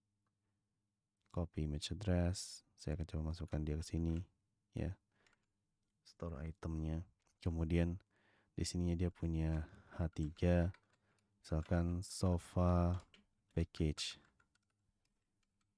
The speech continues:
Nah, di sininya kita coba, kalau kita lihat, dia ada apa aja? Dia ada sedikit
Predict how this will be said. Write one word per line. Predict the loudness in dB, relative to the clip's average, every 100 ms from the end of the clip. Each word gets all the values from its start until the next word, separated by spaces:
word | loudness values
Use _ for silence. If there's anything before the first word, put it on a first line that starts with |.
| _ -10
Nah, | -8 -8 -10
di | -10
sininya | -4 -2 0
kita | 0 -2
coba, | 0 -2 2 4 4 2 -2 _ _
kalau | -2
kita | -2 -2
lihat, | -4 0 0 0 -2 _ _ _ _ _ _ _ _ -2
dia | 0 0
ada | -2
apa | 0 -2 0
aja? | 2 2 2 -4 _ _ _ _ _ _ 0
Dia | 2 4
ada | 4 4 4 2 0
sedikit | -4 -2 -2 0